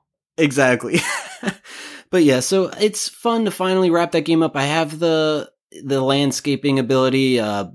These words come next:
able to do paths and, uh, rivers and cliffs and stuff. And that's the, my only, it's not even a complaint, but I just wish, like, order of operations, like, you'd get the path creating before K K shows up. 'Cause, like, I don't know, the whole point is, like, you're prettying up your island. Like, let me make some paths,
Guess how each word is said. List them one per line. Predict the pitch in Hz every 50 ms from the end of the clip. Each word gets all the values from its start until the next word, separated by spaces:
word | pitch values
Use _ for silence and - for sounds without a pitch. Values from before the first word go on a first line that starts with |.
| - - -
able | 131 139 135 135 127 127
to | 120
do | 117 131 135 123
paths | - - 117 120 113 117 117 117 113 - - -
and, | - - 113 113 113 110
uh, | 107 104 104 104 101
rivers | 107 123 120 110 117 120 117 113 113 113 113 107 107
and | 107 104 104 101 101 - - _
cliffs | - - 143 127 120 - -
and | 135 120
stuff. | - - 127 120 117 -
And | 143 160 156 151 143 - - - - - - _ _ _ _ _ _
that's | 214 214 214 -
the, | 214 202 190 -
my | - 175 170 170
only, | 185 214 240 233 196 - - - - - _ _
it's | - 165 -
not | 247 240 233
even | 214 190 170
a | 143
complaint, | - 151 139 - 151 151 151 135 -
but | 135 131 131 120
I | - 143
just | 147 165 165 -
wish, | 165 170 160 151 -
like, | 147 127 120 110 -
order | - 160 156 156 156 143
of | 127
operations, | 143 143 139 - 127 123 131 135 135 139 120 98
like, | 113 113 107 110
you'd | 127 131 120 110
get | - 139 139 -
the | - -
path | - - 131 123 131 135 131 - - _ -
creating | - 127 117 113 110 107 - 110 101
before | 95 107 - - 123 120 123 123 110
K | - - 113 110
K | 101 - 117 113 113
shows | 107 - 110 98 92
up. | 101 95 95
'Cause, | - 113 98
like, | 117 113 110 98 -
I | - 139
don't | 156 143
know, | 123 117
the | 113 123
whole | 135 143
point | 135 143 143 147 135
is, | 123 104 101
like, | 113 104 104
you're | 117
prettying | 110 - - 135 139 135 131 127 123 120
up | 117 -
your | 117 104 104
island. | 104 117 120 113 110 107 98
Like, | 107 107 92
let | 117 127
me | 139 135
make | 123 113 120 120 -
some | - - 104 87
paths, | - - 110 104 104 - - - - - -